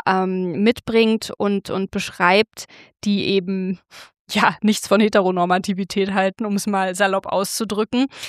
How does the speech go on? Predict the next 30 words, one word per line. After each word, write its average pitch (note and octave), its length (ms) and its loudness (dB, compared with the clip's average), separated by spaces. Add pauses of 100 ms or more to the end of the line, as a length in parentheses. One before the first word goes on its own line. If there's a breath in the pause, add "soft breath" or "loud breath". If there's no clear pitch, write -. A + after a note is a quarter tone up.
(340 loud breath)
Ähm, G3+ 460 2 (2250 soft breath)
wir G#3+ 260 0
wissen C4+ 240 2
ja A3 160 6
alle, A#3 160 6
dass A3+ 140 0
die A3 120 -2
sexuelle A3 480 4
Orientierung A3+ 640 0
von G#3+ 420 2 (120)
<laughs> - 120 -16
Tieren A#3+ 480 2 (160)
kein G#3+ 280 0
Ergebnis G3+ 440 -4
der G3+ 160 0
Vogue-Bubble G#3+ 560 2
sein G3+ 280 2
kann, A3 280 -2
sondern F#3+ 320 -2
dass F#3+ 140 -4
das - 160 -8
einfach G3 400 -2 (420 loud breath)
Dinge A3+ 180 2
sind, G#3+ 200 -2
die G#3+ 100 2
auf F#3+ 80 0
dieser G3+ 280 2
Welt F#3+ 200 0
existieren G#3+ 760 0
und, G3 220 -2